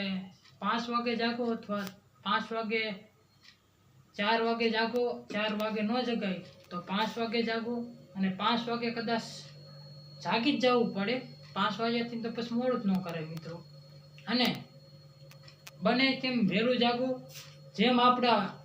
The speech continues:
મહારાજ છે, અત્યારે કળિયુગમાં કોઈ હોય એવા મહારાજ, આપણા પ્રેમાનંદ મહારાજ છે, જેઓ સવારમાં બે વાગે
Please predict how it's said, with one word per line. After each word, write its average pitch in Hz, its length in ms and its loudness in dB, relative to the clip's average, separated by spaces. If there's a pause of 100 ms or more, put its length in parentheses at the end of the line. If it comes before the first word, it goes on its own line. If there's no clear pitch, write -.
(600)
મહારાજ 240 500 6
છે, 254 200 2
અત્યારે 233 360 0
કળિયુગમાં 220 1120 0 (340)
કોઈ 214 200 0
હોય 247 240 6
એવા 220 500 2 (520)
મહારાજ, 185 360 2 (400)
આપણા 208 760 2 (360)
પ્રેમાનંદ 233 500 4
મહારાજ 233 460 2
છે, 254 240 0 (380)
જેઓ 262 560 6 (1300)
સવારમાં 269 840 6 (840)
બે 262 260 6
વાગે 277 420 4